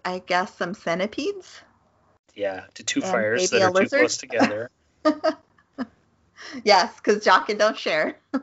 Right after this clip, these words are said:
Speaker 1: <laughs>
Speaker 2: Three giant animals surrounding them.
Speaker 1: <laughs> And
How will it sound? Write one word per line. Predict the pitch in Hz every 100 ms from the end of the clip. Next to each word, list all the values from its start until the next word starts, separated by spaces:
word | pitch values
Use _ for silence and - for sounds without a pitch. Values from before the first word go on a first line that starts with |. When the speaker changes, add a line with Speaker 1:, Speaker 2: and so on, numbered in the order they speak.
| - 285 - 302
Speaker 1:
<laughs> | - 254 _ _ _ _ -
Speaker 2:
Three | - 127
giant | 120 123 110 117 -
animals | 98 95 92 101 -
surrounding | - 104 90 95 - 95
them. | 92 104 - _ _ 285 -
Speaker 1:
<laughs> | 269 - 254 - _ _ _ - 494 415 403 - - - - -
And | 240 233 226 226 226 220 214